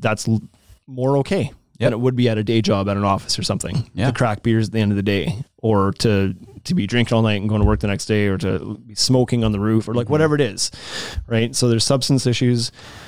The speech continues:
Speaker 1: Um, end of season layoffs, which this is very topical right now.
Speaker 2: Yeah, definitely.
Speaker 1: Um, your job security is not what it might be in a different occupation. You may have seasonal layoffs, and that wears on you. How am I gonna pay my bills over the next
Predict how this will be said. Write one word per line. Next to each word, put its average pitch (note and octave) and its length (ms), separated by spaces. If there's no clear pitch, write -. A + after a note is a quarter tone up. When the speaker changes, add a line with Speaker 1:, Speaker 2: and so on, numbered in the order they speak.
Speaker 1:
Um, A2+ 560
end D3 180
of D3 80
season B2+ 320
layoffs, A#2+ 380
which G#2+ 140
this A2 160
is G#2+ 80
very G#2+ 520
topical A2+ 420
right G#2+ 200
now. C3+ 400
Speaker 2:
Yeah, F2+ 180
definitely. G#2 440
Speaker 1:
Um, G2+ 340
your A2+ 240
job A2+ 280
security A#2 540
is G#2 100
not A2 260
what A2+ 100
it G#2 40
might G#2 200
be A2+ 220
in G#2+ 80
a G2+ 40
different G#2 260
occupation. E3+ 640
You A2 160
may G#2 140
have A#2 200
seasonal C3 340
layoffs, D#3 520
and - 140
that G#2+ 180
wears A#2+ 340
on B2 140
you. D3+ 140
How C3+ 120
am G#2+ 60
I G#2 60
gonna G#2 100
pay A2+ 140
my G#2 120
bills C#3 280
over C#3 80
the C#3 80
next - 400